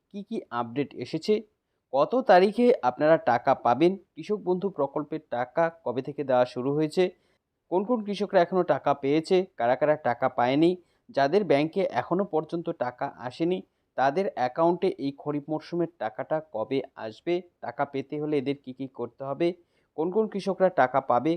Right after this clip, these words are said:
কারা কারা পাবে না, সমস্ত তথ্য A to Z এই ভিডিওর মাধ্যমে আপনাদের জানিয়ে দেব। তাই এই সম্পর্কে ভালো করে জানতে হলে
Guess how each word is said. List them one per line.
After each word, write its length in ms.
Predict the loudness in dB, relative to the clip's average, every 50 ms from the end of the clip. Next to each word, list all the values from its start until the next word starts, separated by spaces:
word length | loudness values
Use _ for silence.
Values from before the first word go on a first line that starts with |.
| -2 _
কারা 180 | -4 -4 -2
কারা 200 | -2 0 -2 -2
পাবে 260 | -2 -2 -2 -2 0 2
না, 120 | 2 0 0 -2 _ _ _ _ _ -8
সমস্ত 360 | -8 -6 -4 -4 -6 -4 -4 -4 -4 -2
তথ্য 280 | -4 -4 -4 _ _ _ -8 -8 -8 -8 -10
A 80 | -12 -10
to 140 | -10 -12 -14
Z 120 | -10 _ -4 -4 -4 -4 -6 _ _ _
এই 140 | -4 -4 -4 -4
ভিডিওর 380 | -6 -10 -8 -6 -4 -4 -2
মাধ্যমে 460 | -2 -2 -2 -4 -4 -6 -8 -6 -6 -8 -8 -10 -12
আপনাদের 440 | -12 -12 -10 -12 -12 -10 -10 -12 -14 -12
জানিয়ে 360 | -10 -10 -8 -6 -8 -8 -6 -8
দেব। 140 | -8 -4 -4 -6 -6 -6 _ _ _ _ _ _ _ _ _ _ _
তাই 100 | -2 -2 -2
এই 80 | -2
সম্পর্কে 440 | -2 -2 -4 -2 -2 -4 0 2 0
ভালো 260 | 0 2 2 2 2 4
করে 180 | 4 2 2 2
জানতে 340 | 2 2 2 2 0 -4 -6
হলে 220 | -4 -4 -2 -2